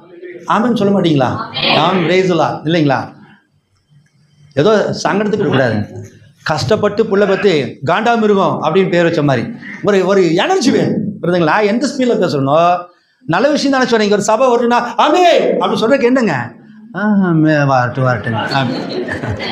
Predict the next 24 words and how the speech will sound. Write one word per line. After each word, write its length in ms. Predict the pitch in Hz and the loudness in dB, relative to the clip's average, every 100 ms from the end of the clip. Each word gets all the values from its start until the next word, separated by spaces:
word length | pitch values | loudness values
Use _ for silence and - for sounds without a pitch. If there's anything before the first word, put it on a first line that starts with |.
| - - - - - | -10 -12 -12 -10 -2
"என்னமோ 380 | 156 165 160 | 0 0 -2
சொல்றாரு" 500 | 190 160 165 175 170 170 | -2 -2 0 0 0 -2
அப்படின்னு 360 | 147 123 127 120 - - | -4 -2 -2 -4 -8 -20
இருக்கக்கூடாது. 580 | - - 135 123 120 - | -20 -6 -2 0 -2 -2
அது 200 | 151 175 | -2 0
ஒரு 160 | 165 143 | -2 -2
நம்முடைய 440 | 175 214 208 233 | 0 0 0 -2
பங்கு, 280 | 180 196 143 | 0 0 0
இல்லைங்களா? 540 | 127 170 165 139 117 - | 0 0 0 -2 -6 -10
யுத்தம் 280 | 156 220 | -6 -4
செய்ய 220 | 180 165 139 | 0 0 0
வந்திருக்கிறோம். 460 | 156 160 131 107 - - - - | 0 -2 -2 -6 -10 -20 -20 -16
கண்ணுக்கு 480 | - 190 262 294 285 | -6 -2 0 0 0
தெரியாத 800 | 247 254 262 262 294 339 349 - - _ _ - _ _ 160 | 0 2 2 2 4 4 2 -4 -14 _ _ -20 _ _ 0
ஆவிகளுடைய 500 | 220 - 269 254 240 | 2 2 0 0 0
யுத்தம் 360 | 220 220 214 220 | -2 0 -2 0
உலகத்து 380 | 170 220 214 | 0 2 0
இந்த 240 | 185 190 185 | -2 0 0
இடங்கள்ல, 460 | 226 226 196 240 | 0 2 2 2
மதுரையில 560 | 196 202 160 160 269 - - - | 0 0 2 0 0 -4 -12 -6
கண்ணுக்கு 420 | 202 262 285 269 | -2 -2 -2 0
தெரியாத 300 | 240 233 240 | 2 4 4
ஆவிகள் 420 | 233 302 294 254 | 4 2 2 0
உண்டு. 340 | 190 143 - | 0 -2 -6